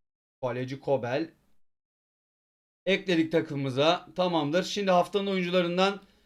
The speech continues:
Kevin De Bruyne için top açılımı yapacağız buradan arkadaşlar. Bakalım belki şansımıza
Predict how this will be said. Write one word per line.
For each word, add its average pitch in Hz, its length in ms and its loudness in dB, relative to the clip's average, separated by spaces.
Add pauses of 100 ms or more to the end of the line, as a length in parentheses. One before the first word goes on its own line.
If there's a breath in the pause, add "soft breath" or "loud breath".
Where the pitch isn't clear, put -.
(560 soft breath)
Kevin 190 320 4
De 180 180 8
Bruyne 180 400 4
için 185 360 0
top 165 220 -4
açılımı 156 380 2
yapacağız 156 460 2
buradan 160 220 2
arkadaşlar. 165 640 2 (760)
Bakalım 160 340 0
belki 165 260 2
şansımıza 160 760 0